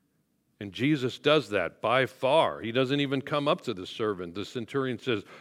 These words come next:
"I have enough faith. You don't need to do that." And Jesus commends him for his faith. And then such a great story about Jesus raising the widow's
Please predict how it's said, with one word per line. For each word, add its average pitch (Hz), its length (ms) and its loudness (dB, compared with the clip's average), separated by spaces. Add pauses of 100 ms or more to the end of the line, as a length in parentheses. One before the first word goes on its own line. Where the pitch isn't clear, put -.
"I 127 160 2
have 135 120 2
enough 123 200 0
faith. 135 340 2
You 151 60 2
don't 147 140 0
need 135 120 2
to 123 80 -2
do 143 160 0
that." 120 200 4
And 107 120 -8
Jesus 139 460 -4
commends 139 460 -6
him 82 140 -8
for 85 180 -14
his 73 120 -14
faith. 73 360 -14 (880)
And 135 100 -4
then 143 100 0
such - 240 -4
a 107 80 -4
great 139 360 0
story 113 400 -2
about 98 300 0
Jesus 110 480 -6
raising 113 640 -2 (340)
the 98 140 -6
widow's 139 720 4